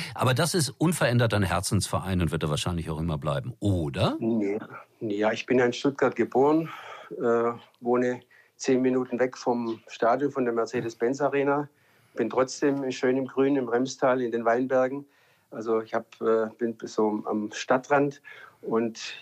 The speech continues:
Speaker 2: ja, ich hab, äh, in der Jugend sechs Jahre gespielt, als Profi sieben, also insgesamt dreizehn Jahre beim V F B.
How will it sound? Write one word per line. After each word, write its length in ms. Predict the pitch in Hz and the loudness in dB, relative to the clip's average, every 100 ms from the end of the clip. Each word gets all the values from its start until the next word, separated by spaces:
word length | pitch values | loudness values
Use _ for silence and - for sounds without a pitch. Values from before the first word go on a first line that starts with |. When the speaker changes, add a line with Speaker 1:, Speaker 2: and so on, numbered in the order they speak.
| - | -6
Speaker 2:
ja, 220 | - 127 | -4 -4
ich 440 | - - - - | -6 -12 -16 -2
hab, 140 | 113 - _ - | -2 -2 _ -4
äh, 160 | 117 110 | 2 2
in 80 | |
der 120 | 107 110 | 2 2
Jugend 280 | 127 143 | 2 2
sechs 240 | 143 131 - | 2 0 2
Jahre 240 | 131 127 | 2 4
gespielt, 460 | 127 123 - 123 123 | 0 -4 -2 -2 -2
als 160 | 107 | -4
Profi 340 | - 123 123 131 | -2 0 0 -2
sieben, 380 | - 123 131 113 | -6 -4 0 0
also 160 | 107 | 2
insgesamt 520 | 117 117 127 117 113 | 0 0 0 0 2
dreizehn 300 | 117 113 - | 2 0 0
Jahre 200 | 104 117 | 0 2
beim 100 | 120 | 0
V 240 | 117 101 110 | -2 0 0
F 140 | - | -2
B. 260 | - 110 147 | 0 2 2